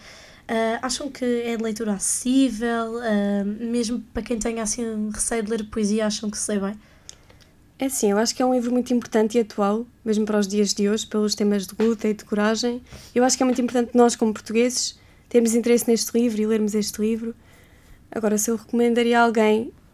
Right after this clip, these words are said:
Speaker 2: eu recomendaria, mas principalmente a alguém que já est-, tivesse algum interesse em literatura. Talvez não recomendasse a alguém que não consuma literatura todo e que queira iniciar-se na poesia.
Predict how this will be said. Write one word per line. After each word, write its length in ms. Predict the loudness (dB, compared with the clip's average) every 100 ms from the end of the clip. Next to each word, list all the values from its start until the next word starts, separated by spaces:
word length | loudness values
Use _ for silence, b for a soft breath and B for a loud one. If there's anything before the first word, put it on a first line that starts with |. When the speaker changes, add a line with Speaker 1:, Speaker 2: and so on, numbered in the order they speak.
| -6
Speaker 2:
eu 120 | 0 2
recomendaria, 560 | 4 4 6 4 4
mas 180 | 2 0
principalmente 640 | -2 -2 0 2 4 4
a 40 | 2
alguém 380 | 2 2 0 -4
que 100 | -4
já 140 | 0 0
est-, 300 | -2 -8 -18 -20 -18
tivesse 420 | -8 0 2 2
algum 200 | 2 2
interesse 360 | 2 2 0 2
em 60 | 0
literatura. 580 | 2 -2 -2 -2 -4 -10 b b -2
Talvez 260 | 2 4 4
não 240 | 4 2
recomendasse 480 | 0 0 4 4 4
a 60 | 2
alguém 240 | 2 2
que 380 | 0 -2 0 2
não 180 | 2 2
consuma 360 | 0 0 2
literatura 440 | 2 0 -2 -2 -2
todo 340 | -2 -2 -2 -6 b b b b
e 100 | -6
que 120 | -6 0
queira 400 | 2 4 4 4
iniciar-se 460 | 4 2 0 0
na 80 | -2
poesia. 520 | 0 -2 -2 -6 -8